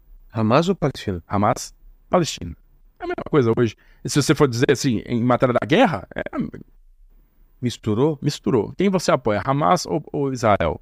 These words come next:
Speaker 1: Será que Hamas ganha?
Speaker 2: As que eu vi, sim.
Speaker 1: É mesmo?
Speaker 2: Sim, a maioria das que eu vi, sim.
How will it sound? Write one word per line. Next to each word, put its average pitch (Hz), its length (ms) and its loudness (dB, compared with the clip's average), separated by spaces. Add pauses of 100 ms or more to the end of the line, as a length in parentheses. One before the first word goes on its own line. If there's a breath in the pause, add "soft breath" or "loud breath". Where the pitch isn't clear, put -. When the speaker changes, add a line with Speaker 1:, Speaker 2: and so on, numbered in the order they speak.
(300)
Speaker 1:
Será 107 580 -2
que 80 280 -8 (180)
Hamas 98 360 -2
ganha? 92 240 -2 (1200)
Speaker 2:
As - 140 -6
que - 60 4
eu 135 80 8
vi, 131 140 2
sim. 226 320 2 (140)
Speaker 1:
É 131 80 2
mesmo? 120 380 2 (240)
Speaker 2:
Sim, 110 400 -2
a 95 60 -4
maioria 147 320 2
das - 160 -4
que - 80 -6
eu 107 60 -2
vi, 143 120 -4
sim. - 240 -8